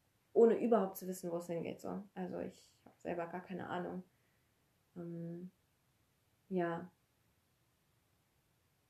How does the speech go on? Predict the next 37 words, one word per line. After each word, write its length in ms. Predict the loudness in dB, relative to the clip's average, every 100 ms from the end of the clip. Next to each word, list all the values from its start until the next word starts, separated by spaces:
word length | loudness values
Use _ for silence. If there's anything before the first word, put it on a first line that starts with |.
| _ _ _ _ _
Ja, 380 | 2 6 8 6 4
und 160 | 0
auch 200 | 0 0
echt 200 | -2 -4
so 100 | -4
dieses, 400 | -4 -4 -6 -6 -4
hey, 220 | -2 -2
du 80 | -6
bist 360 | -10 -14 -12
echt 220 | -14 -10
so 200 | -4 -4
schön. 460 | -4 -6 -6 -6 -10 -14 _ _ _ -20 -18
<laughs> 400 | -12 -10 -10 -14 -18 -16 -14 -10 -8
Du 60 |
bist 280 | -6 -8 0
so 200 | 4 4
schön, 280 | 4 2 2
es 180 | 0 -4
ist 120 | -6
so 120 | -6
schön, 360 | -2 0 0 -2
auch 140 | -6
dass 220 | -6 -10
du 80 | -4
hier 220 | 4 4 4
bist, 240 | -6 -8
so, 80 | -6
und 200 | -6 -6
dass 200 | -10 -8
du, 240 | -8 -8 -12 _ _ _ _ _
dass 180 | -20 -12
du 80 | -4
du 200 | 0 0
bist, 280 | 0 -8 -8
so. 80 | -6
Das, 480 | -6 -8 -12 -18 -14
ähm, 480 | -10 -8 -6 -8